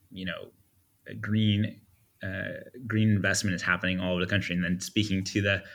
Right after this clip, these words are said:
kind of polarization, uh, there's this great interview kind of going around Twitter where this guy in Oklahoma was, like, talking really positively about this, like, solar,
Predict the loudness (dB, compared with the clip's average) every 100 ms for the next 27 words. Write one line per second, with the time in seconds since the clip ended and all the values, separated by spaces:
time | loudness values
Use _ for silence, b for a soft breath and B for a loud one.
0 | B -4 -2 -2 0 0 2 4 4 4
1 | 2 0 -4 B B B -6 -4 -6 -10
2 | -16 -6 -4 -4 -6 -2 -2 0 -4 -4
3 | -2 -4 -4 -6 -6 -6 -6 -6 -8 -12
4 | _ -8 -4 -2 -2 -4 -8 -16 _ -8
5 | -6 -4 -4 -6 -8 -6 -6 -4 -6 -8
6 | -10 -4 -4 -2 -8 -8 -10 -2 0 2
7 | 0 0 -2 -2 -6 -8 -6 -6 -6 -10
8 | -14 B B 0 4 6 6 4 2